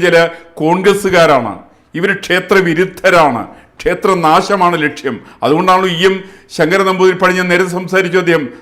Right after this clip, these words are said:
തൊള്ളായിരത്തി അമ്പത്തിയൊന്നില് അവിടെ ശബരിമലയിൽ തീവെപ്പുണ്ടായി. ആ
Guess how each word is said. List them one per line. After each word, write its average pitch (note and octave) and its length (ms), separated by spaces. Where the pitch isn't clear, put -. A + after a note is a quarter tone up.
തൊള്ളായിരത്തി F3 520
അമ്പത്തിയൊന്നില് F3+ 520
അവിടെ F3 200
ശബരിമലയിൽ F#3 480
തീവെപ്പുണ്ടായി. F3+ 600
ആ B2+ 120